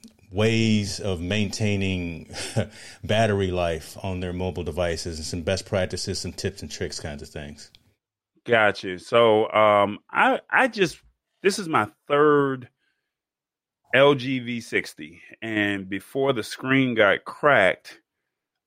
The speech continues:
Speaker 2: um, I was experiencing my battery draining, and I was like, "What am I doing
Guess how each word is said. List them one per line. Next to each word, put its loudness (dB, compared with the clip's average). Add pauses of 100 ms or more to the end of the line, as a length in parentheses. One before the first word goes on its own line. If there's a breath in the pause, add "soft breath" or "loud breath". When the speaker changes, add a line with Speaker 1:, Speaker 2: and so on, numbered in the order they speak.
Speaker 2:
um, 6
I 4
was 0
experiencing -4
my 0
battery 4
draining, -4
and 0
I -2
was -6
like, 4
"What 0 (140)
am 4
I 6
doing -2